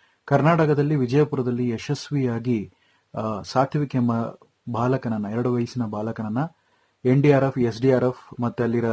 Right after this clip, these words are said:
ಜಿಲ್ಲಾ ಆಡಳಿತ, ಹಾಗೆ ಜಿಲ್ಲಾ, ಆ, ವೈದ್ಯಕೀಯ ಒಂದು ಆಸ್ಪತ್ರೆ ಆಗಿರ್ಬೋದು, ಮತ್ತೆ ಅಲ್ಲಿರುವಂತಹ ವೈದ್ಯರಾಗಿರ್ಬೋದು, ಹಾಗೆ ಬಹಳಷ್ಟು ಜನ ಸ್ವಯಂ ಸೇವಕರೆಲ್ಲರೂ ಸೇರಿ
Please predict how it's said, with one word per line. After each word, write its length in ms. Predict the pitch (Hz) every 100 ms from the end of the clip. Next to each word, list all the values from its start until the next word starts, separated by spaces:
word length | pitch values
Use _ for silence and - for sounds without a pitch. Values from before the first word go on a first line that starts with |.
| 110 - 120
ಜಿಲ್ಲಾ 300 | 113 127 135
ಆಡಳಿತ, 480 | 113 113 113 110 117 113 _ _ _ _ _
ಹಾಗೆ 460 | - 117 123 113
ಜಿಲ್ಲಾ, 460 | 107 127 135 135 113 - _ _ -
ಆ, 80 | 113
ವೈದ್ಯಕೀಯ 600 | 117 123 143 135 131 120 107 104 _ _ _ -
ಒಂದು 240 | 123 117 110
ಆಸ್ಪತ್ರೆ 500 | 120 - 131 - 117
ಆಗಿರ್ಬೋದು, 460 | 110 110 110 117
ಮತ್ತೆ 240 | 143 117 117
ಅಲ್ಲಿರುವಂತಹ 540 | 110 113 110 110 104
ವೈದ್ಯರಾಗಿರ್ಬೋದು, 920 | 107 113 120 120 113 110 107 113 196 _ _ _ _
ಹಾಗೆ 520 | 143 151 151 117 113 _ _ - 113
ಬಹಳಷ್ಟು 460 | 123 165 190 -
ಜನ 180 | 135 117 95 - _
ಸ್ವಯಂ 220 | - 139 135
ಸೇವಕರೆಲ್ಲರೂ 720 | 139 127 123 117 120 143 151
ಸೇರಿ 500 | - 143 151 104